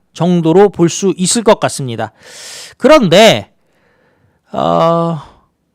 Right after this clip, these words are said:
사실 우재준 얘기가 무슨 얘기냐면은 당무감사위의 보고서를 보면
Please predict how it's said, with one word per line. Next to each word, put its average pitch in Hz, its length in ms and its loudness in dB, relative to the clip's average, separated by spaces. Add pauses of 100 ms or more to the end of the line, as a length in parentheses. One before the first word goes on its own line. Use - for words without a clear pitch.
(440)
사실 269 260 -2
우재준 285 540 0
얘기가 143 720 2
무슨 156 260 -2
얘기냐면은 151 920 -2 (1000)
당무감사위의 196 1500 4 (600)
보고서를 208 540 4
보면 135 600 2